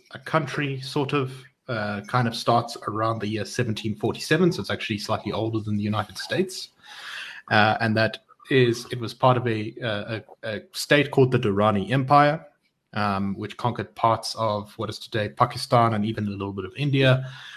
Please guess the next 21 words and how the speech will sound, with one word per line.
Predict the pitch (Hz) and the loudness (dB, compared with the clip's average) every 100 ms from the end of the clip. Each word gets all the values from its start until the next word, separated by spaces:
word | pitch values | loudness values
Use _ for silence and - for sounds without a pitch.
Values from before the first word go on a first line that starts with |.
| - - - | -18 -20 -6
Um, | - 101 98 101 123 117 | 2 4 4 0 -4 2
they | 131 151 151 143 139 135 | 6 8 8 4 2 0
ended | 127 120 | 0 2
up, | 113 117 _ _ _ | 0 -2 _ _ _
uh, | 107 | -4
fighting | 98 - 110 - 107 | -2 2 2 2 0
battles | 107 104 104 - | 0 0 -4 -8
with | - | -10
the | |
British, | - 160 175 - | 0 6 6 6
who, | 131 104 | 2 0
of | - | 0
course, | 117 107 - | -4 -4 -4
were | |
expanding | 90 - 107 104 98 | -6 -4 -4 -2 -4
their | 101 104 104 | -2 -2 -2
influence | 117 113 110 104 - | -6 -4 -4 -4 -6
and | 95 | -8
control | 95 - 101 98 | -8 -2 -2 -2
over | 92 | -2
India. | 104 117 110 104 | 0 2 2 2